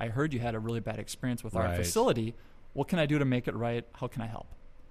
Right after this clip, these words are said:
Speaker 1: All of a
Speaker 2: Yes.
Speaker 1: sudden, you've disarmed that person, and they're gonna have to talk about what made, instead of just blasting you just b-, blindly,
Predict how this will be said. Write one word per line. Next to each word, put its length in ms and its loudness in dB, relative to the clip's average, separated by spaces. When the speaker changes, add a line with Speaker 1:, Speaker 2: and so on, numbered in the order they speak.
Speaker 1:
All 100 8
of 40 10
a 20 8
Speaker 2:
Yes. 80 6
Speaker 1:
sudden, 280 8
you've 140 4
disarmed 480 2
that 180 -4
person, 480 -6
and 480 0
they're 100 2
gonna 140 2
have 140 0
to 60 -6
talk 300 -4
about 240 -2
what 120 2
made, 260 -2
instead 280 4
of 60 4
just 180 2
blasting 580 -2
you 180 -6
just 200 -6
b-, 60 -4
blindly, 560 0